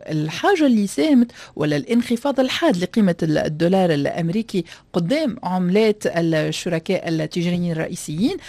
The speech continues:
هو شيء اللي ساهم في زيادة قيمة الدين بالدولار،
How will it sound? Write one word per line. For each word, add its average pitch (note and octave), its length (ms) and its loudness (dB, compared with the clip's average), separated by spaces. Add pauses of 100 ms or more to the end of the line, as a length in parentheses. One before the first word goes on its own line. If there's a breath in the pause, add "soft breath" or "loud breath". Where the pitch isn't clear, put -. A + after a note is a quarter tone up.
(160 loud breath)
هو D4 280 4
شيء B3 280 2
اللي E3 160 0
ساهم A#3+ 280 4
في F#3+ 180 -2
زيادة F#3 360 0 (100)
قيمة G#3+ 300 0
الدين F3+ 440 -2
بالدولار، D#3 1000 0